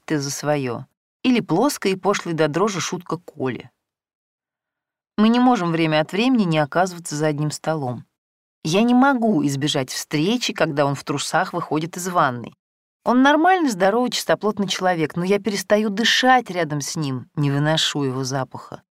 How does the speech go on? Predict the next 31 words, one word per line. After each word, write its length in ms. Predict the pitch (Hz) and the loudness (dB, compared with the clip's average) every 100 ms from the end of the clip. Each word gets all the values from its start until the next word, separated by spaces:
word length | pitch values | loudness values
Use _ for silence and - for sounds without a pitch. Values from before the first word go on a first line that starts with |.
| _ _ _ _ _ | _ _ _ _ _
Мне 180 | 165 175 | -4 -2
противен 540 | 175 185 180 240 220 196 | 0 0 0 -2 0 0
его 300 | 175 180 190 | 0 -2 -2
голос, 580 | 147 165 151 110 - | 0 2 0 -2 -10
вид 240 | 139 180 190 | -8 -6 -4
его 240 | 185 196 | -2 0
жующего 640 | 165 180 202 202 - 180 196 | 0 0 0 0 -2 0 0
рта. 500 | - _ 165 135 - _ _ _ _ | 0 _ -2 0 -4 _ _ _ _
А 140 | - 127 | -8 -2
по 80 | 160 | 2
ночам, 500 | 175 180 254 262 - | 2 2 4 4 2
когда 220 | 160 170 | -2 0
я 100 | 170 | 0
выхожу 360 | 165 190 190 | 0 0 0
из 120 | 214 196 | -2 0
своей 200 | 190 185 | 0 0
комнаты, 360 | 226 220 190 | 0 0 0
чтобы 240 | 165 180 165 | -4 -4 -2
сварить 380 | 165 160 208 | 2 2 2
себе 180 | - 160 | -2 0
на 100 | 156 | 0
кухне 320 | 160 214 180 | 0 -4 -4
кофе, 540 | - - 247 262 - 135 - - _ _ | -6 -4 0 0 -2 -6 -8 -20 _ _
я 180 | 165 185 | -2 2
непременно 640 | 208 202 220 214 247 269 247 | 4 4 4 6 6 4 4
должна 320 | 233 208 220 | 4 2 0
пройти 380 | 214 214 214 226 | 0 -2 0 2
мимо 220 | 214 202 | 4 2
дверей 380 | 185 202 226 220 | 2 0 2 0
их 100 | - | -4
спальни. 680 | - 220 214 165 135 110 | -4 2 2 2 -2 -6